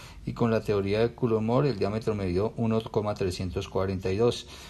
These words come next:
Entonces, si yo reemplazo ese uno coma trescientos cuarenta y dos, lo elevo aquí a la tres, esto me da que el esfuerzo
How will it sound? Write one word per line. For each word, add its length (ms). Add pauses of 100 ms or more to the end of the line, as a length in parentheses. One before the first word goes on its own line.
(180)
Entonces, 480
si 240
yo 100
reemplazo 460
ese 160
uno 180
coma 240
trescientos 460
cuarenta 340
y 60
dos, 160
lo 100
elevo 220
aquí 160
a 40
la 120
tres, 380 (840)
esto 320
me 140
da 380 (160)
que 120
el 100
esfuerzo 680